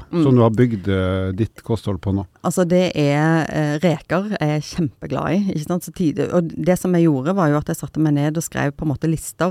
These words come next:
Speaker 1: over hvilke matvarer liker jeg veldig godt. Eh, hva kan jeg på en måte, hva passer inn i det kostholdet jeg trenger å ha nå videre for å skulle gå ned i vekt? Hva kan jeg spise daglig? Hva kan jeg spise en gang i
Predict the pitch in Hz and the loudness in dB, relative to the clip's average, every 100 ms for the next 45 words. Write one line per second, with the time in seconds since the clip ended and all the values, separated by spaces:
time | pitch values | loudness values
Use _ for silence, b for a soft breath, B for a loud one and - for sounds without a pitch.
0 | 170 139 135 135 151 143 147 147 - 160 | -2 -4 -2 -2 -2 -2 -2 -2 -2 -2
1 | 113 - 135 143 143 139 127 131 131 123 | -2 -4 -4 -4 -6 -4 -4 -4 -6 -4
2 | 127 220 294 - B B B B - 156 | 0 0 0 -6 B B B B -6 -4
3 | 151 - 151 147 180 - 139 135 156 - | -6 -6 -2 -2 -2 -4 -2 0 -2 0
4 | 151 135 - - 151 156 - 165 - - | -2 -2 -8 -6 -4 -4 -8 -10 -8 -6
5 | 139 131 175 - 147 143 147 139 - 147 | -2 0 0 0 -2 -2 -4 -8 -8 -6
6 | 143 135 - 131 131 139 127 127 131 123 | -4 -4 -4 -2 -2 -2 -2 -2 -2 -2
7 | 127 139 135 151 135 123 139 - 135 131 | -4 -4 -4 -4 -4 -4 -6 -4 -4 -2
8 | 127 123 143 233 - - - B B B | -2 -2 0 0 -2 -10 -20 B B B
9 | 143 151 165 151 - 127 - 135 123 123 | -6 -2 0 0 -2 -6 -4 -4 -2 -4
10 | 123 139 190 143 135 135 135 - 139 - | -2 -2 -2 -2 -6 -6 -8 -8 -10 -6
11 | 127 120 123 127 | -4 -4 -4 0